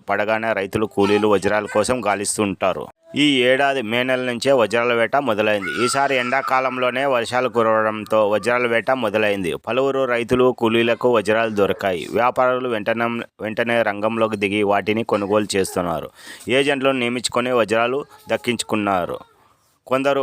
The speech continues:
వ్యాపారులు మాత్రం సిండికేట్ అవుతున్నారు. వేలం పాటలో వజ్రాలు కొనుగోలు చేస్తున్నారు. గతంలో కొన్ని వజ్రాలకు కోట్లు పలికాయని చెప్తుంటారు. మొత్తం మీద రాయలసీమ ప్రాంతంలో మరోసారి వజ్రాల వేట కొనసాగుతుంది. కర్నూలు,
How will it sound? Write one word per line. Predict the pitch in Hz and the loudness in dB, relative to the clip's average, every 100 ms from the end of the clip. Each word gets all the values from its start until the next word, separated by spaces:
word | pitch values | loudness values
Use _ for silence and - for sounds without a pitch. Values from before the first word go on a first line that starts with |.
| 110 | 0
వ్యాపారులు | 120 120 127 127 127 123 | 0 2 2 2 -2 -2
మాత్రం | 113 113 123 - | 0 0 -2 -2
సిండికేట్ | 107 104 120 113 | -2 -2 0 2
అవుతున్నారు. | 104 - 101 92 73 98 | 0 0 0 0 0 0
వేలం | 123 131 123 | 2 0 0
పాటలో | 117 110 117 120 113 101 | 0 0 0 0 0 0
వజ్రాలు | 98 113 117 107 | 2 0 0 -2
కొనుగోలు | 107 104 110 107 | -2 0 0 0
చేస్తున్నారు. | 98 - 95 80 - - | -2 -2 -4 -4 -8 -6
గతంలో | 110 113 139 139 131 127 - | -4 -2 -2 0 0 -2 -4
కొన్ని | 117 117 107 | -2 0 0
వజ్రాలకు | 98 117 123 - 120 - | 0 0 0 -4 -6 0
కోట్లు | 113 127 113 | 0 2 0
పలికాయని | 113 107 110 107 117 156 - - - | 0 0 0 0 0 -4 -8 -10 -6
చెప్తుంటారు. | 98 - 110 98 85 76 - - - | -4 -2 -2 0 -2 -4 -14 -20 -4
మొత్తం | 117 135 147 139 | -2 0 0 0
మీద | 131 131 98 | 0 0 0
రాయలసీమ | 101 113 123 120 120 | 0 0 0 0 0
ప్రాంతంలో | 117 117 113 113 113 110 | 0 -2 -2 0 0 0
మరోసారి | 110 117 117 113 113 117 | 0 2 0 0 0 -2
వజ్రాల | 101 110 113 110 | -2 0 0 0
వేట | 107 95 117 | -2 -2 -2
కొనసాగుతుంది. | 120 104 107 98 - 87 73 - _ - | -2 -2 -2 -2 -2 -2 -2 -10 _ -2
కర్నూలు, | 135 151 160 160 | 0 0 -2 0